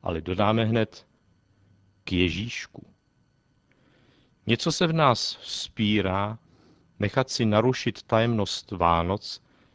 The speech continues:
které přesahují tento viditelný svět, vše pouze lidské, jasně vysvětlitelné a logicky dokazatelné.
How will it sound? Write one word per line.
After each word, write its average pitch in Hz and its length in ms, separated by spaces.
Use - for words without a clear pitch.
které 101 320
přesahují 131 680
tento 123 320
viditelný 107 640
svět, - 540
vše - 260
pouze 123 440
lidské, 110 840
jasně 98 420
vysvětlitelné 107 1040
a 101 100
logicky 95 500
dokazatelné. 78 1000